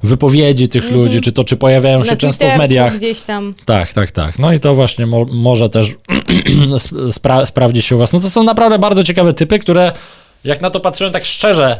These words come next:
Speaker 1: mówię, mimo tego, że to jest nasz partner odcinka, no to serio ciekawie mi się to przeglądało właśnie w tym kierunku,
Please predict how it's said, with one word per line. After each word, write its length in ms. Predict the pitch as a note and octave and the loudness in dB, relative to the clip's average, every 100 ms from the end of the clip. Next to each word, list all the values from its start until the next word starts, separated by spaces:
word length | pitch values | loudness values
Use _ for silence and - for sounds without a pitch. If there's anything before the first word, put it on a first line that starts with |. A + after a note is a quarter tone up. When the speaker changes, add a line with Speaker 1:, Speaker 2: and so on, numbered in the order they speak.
| - | 0
Speaker 1:
mówię, 340 | C#3+ C3+ C3+ | 2 4 4
mimo 300 | C#3 D#3+ D#3 | 2 2 2
tego, 260 | C3+ C#3+ C#3+ | 2 0 -2
że 120 | C3+ | -2
to 140 | C3 C3 | -4 -4
jest 160 | B2+ | -4
nasz 140 | C3+ - | -6 -4
partner 340 | C#3 B2+ C3+ | -2 0 0
odcinka, 460 | C#3+ - G#3 F3+ E3 | -2 -2 -2 0 0
no 100 | D#3+ | 0
to 100 | E3 | 0
serio 480 | F3+ E3+ E3 D#3 - | 0 2 0 -2 -6
ciekawie 400 | - - F#3 E3+ | -10 -6 -4 -2
mi 80 | E3 | -4
się 100 | D3+ | -4
to 160 | D3+ | -4
przeglądało 720 | C#3+ - D3+ D3+ D3 B2 E3+ | -2 -2 0 2 2 4 2
właśnie 280 | F3+ E3 F3 | 2 0 -2
w 40 | D3+ | 0
tym 160 | G#3+ | -2
kierunku, 540 | G#3 F3 F#3 F3 A3+ | 0 2 2 2 2